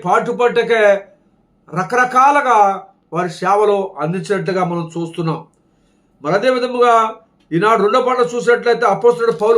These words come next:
కొరింథీయులకు రాసిన మొదటి లేఖ పన్నెండు అధ్యాయము మూడు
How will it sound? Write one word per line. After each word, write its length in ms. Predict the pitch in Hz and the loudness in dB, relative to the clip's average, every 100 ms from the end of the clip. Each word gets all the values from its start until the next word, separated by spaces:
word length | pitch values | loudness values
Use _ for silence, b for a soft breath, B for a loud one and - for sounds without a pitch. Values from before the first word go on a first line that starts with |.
| 220 | 2
కొరింథీయులకు 420 | 208 233 233 208 220 | 0 2 0 2 0
రాసిన 240 | 220 226 202 - _ _ _ | 0 -2 -2 -4 _ _ _
మొదటి 280 | 185 220 165 233 | -6 -4 -2 0
లేఖ 160 | 226 226 220 196 | 2 0 0 0
పన్నెండు 200 | 214 220 | 0 0
అధ్యాయము 500 | - 226 226 233 226 - _ _ _ _ _ _ _ _ _ _ 139 | 2 2 4 2 -2 -6 _ _ _ _ _ _ _ _ _ _ 0
మూడు 200 | 190 | 4